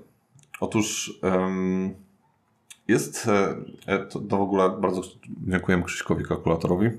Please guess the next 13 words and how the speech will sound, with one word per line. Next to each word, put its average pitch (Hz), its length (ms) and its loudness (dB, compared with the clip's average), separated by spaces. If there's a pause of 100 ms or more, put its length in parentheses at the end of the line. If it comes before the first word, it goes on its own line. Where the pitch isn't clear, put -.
(120)
który - 200 0
zrobił, 85 420 2 (200)
e, 76 160 -2
research 90 460 2 (260)
godny 85 280 0
Ziemkiewicza 82 540 -2 (1200)
i 92 120 0
pięknie 85 460 0
tam 85 180 -4
to 82 100 -12
wszystko - 220 -8
znalazł. 78 340 0 (840)
Ponieważ 120 500 2